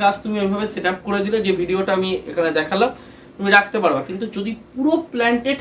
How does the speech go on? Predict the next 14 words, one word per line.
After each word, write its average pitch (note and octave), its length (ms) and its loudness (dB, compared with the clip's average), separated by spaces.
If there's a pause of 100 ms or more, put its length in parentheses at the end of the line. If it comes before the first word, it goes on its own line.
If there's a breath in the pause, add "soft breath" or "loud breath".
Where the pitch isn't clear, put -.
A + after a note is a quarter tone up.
সেট B3+ 200 2
আপ A#3+ 80 0 (100)
করো, C3 160 -2 (420 loud breath)
সেক্ষেত্রে A#3+ 400 0 (120)
কিন্তু A3+ 200 -4 (180)
খরচ F#3+ 280 0 (140)
কিন্তু A3 240 -2 (160)
প্রচুর, G3+ 340 0 (500 loud breath)
মেনটেনেন্সও A3 760 4 (120)
অনেক। G#3+ 200 2 (440 loud breath)
আর C3+ 80 4 (240)
প্ল্যান্টেড C#4 480 2 (100)
ট্যাঙ্কের A3 420 2
ক্ষেত্রে G3+ 320 -2